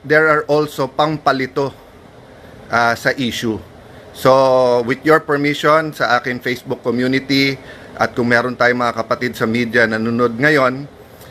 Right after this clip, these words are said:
I'd like to, ah, yan, sabi ni Sheila, "Isasali ka daw," sabi ni De Lima. Sasagutin ko po. Let's, let's still use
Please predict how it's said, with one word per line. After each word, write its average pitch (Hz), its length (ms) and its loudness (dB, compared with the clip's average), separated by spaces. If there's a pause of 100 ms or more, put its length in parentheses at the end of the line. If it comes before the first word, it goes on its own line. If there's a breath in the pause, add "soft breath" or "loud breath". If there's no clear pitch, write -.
(100)
I'd 131 320 0
like 139 320 0
to, 123 560 -6 (320)
ah, 113 400 4
yan, 127 240 2
sabi 117 240 -4
ni 123 80 -6
Sheila, 127 320 0
"Isasali 131 560 0
ka 123 160 -2
daw," 120 160 0
sabi 110 320 -2
ni 127 160 -2 (480 loud breath)
De 117 80 0
Lima. 117 560 2
Sasagutin 123 560 -2
ko 123 80 -4
po. 110 160 2
Let's, 196 240 0
let's 220 240 -2
still 220 240 0
use 180 400 -4